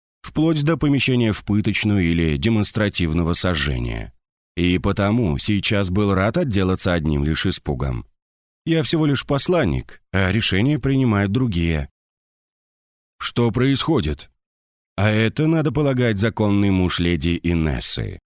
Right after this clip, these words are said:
Сэр Трегест из башни с мечом наперевес выскочил. Не слишком молодой,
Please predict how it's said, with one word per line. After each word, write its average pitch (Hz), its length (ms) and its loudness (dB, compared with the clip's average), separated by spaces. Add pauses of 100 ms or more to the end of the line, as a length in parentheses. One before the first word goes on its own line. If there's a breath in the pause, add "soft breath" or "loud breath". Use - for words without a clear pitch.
(140)
Сэр 131 360 0
Трегест 80 680 -4
из 87 220 0
башни 95 420 0
с - 100 0
мечом 104 340 0
наперевес 110 580 0
выскочил. 71 680 -2 (420)
Не 95 180 2
слишком 110 420 0
молодой, 76 580 -2